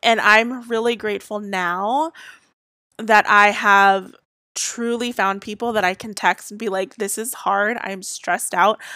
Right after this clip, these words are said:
I don't know what I'm doing." And them to be like, "I got you. Like, you're good." Like, they hold a vision of myself for me that sometimes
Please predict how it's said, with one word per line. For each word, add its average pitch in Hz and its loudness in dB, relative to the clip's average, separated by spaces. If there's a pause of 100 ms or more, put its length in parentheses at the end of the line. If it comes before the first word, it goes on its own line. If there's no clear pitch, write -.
(140)
I 208 -12 (100)
don't 196 -2
know 214 -2
what 208 0
I'm 196 -4
doing." 208 -6
And 208 -6
them 196 -6
to - -20
be 226 -10
like, 214 -6 (520)
"I 226 0
got 220 2
you. - -12
Like, 214 0
you're 233 -4
good." 226 -2
Like, 185 -4 (140)
they 220 0
hold 226 -4
a 277 0
vision 214 -6 (920)
of 208 0
myself 190 -2
for 254 -8
me 277 -6
that 240 -4
sometimes 196 -10